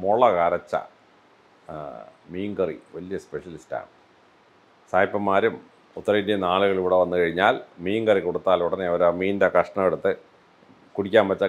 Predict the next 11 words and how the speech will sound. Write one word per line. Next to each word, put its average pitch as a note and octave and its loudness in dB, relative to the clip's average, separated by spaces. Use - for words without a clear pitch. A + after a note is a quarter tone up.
ഗ്ലാസ്സിൻ്റെ F#2+ 4
വെള്ളത്തിനകത്തിട്ട് F2+ -2
കലക്കി F2 -4
ആ E2 -2
എരിയെല്ലാം F#2+ 2
കളഞ്ഞിട്ടേ F2 -2
അവർ D#2 -2
തിന്നത്തുള്ളൂ. D2+ -6
നമ്മളുടെ D#2+ -4
വയറെല്ലാം E2 -4
കൂടെ E2 -6